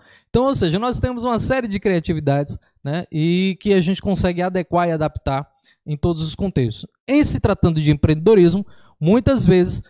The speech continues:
você não tem a melhor infraestrutura, mas aquela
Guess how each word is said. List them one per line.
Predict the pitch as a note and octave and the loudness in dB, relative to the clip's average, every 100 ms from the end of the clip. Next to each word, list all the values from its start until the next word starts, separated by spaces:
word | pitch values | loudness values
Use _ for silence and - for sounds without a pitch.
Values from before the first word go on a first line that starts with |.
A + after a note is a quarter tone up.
| _ | _
você | D#3+ D#3 G3+ | -6 -4 -2
não | G#3 | -2
tem | - G3+ | -2 -4
a | - | -6
melhor | G3 G#3 G3 A3+ - | -4 -2 0 0 -2
infraestrutura, | A#3 B3+ B3+ B3+ - B3 - C#4 C4 B2 A2 _ _ _ _ | -4 -2 0 -2 -2 -4 4 6 6 2 -2 _ _ _ _
mas | - F#3+ E3+ F#3+ - - - | -6 -2 0 0 -4 -10 -12
aquela | E3+ - A3+ A#3 G#3 | -12 -8 -6 -4 -6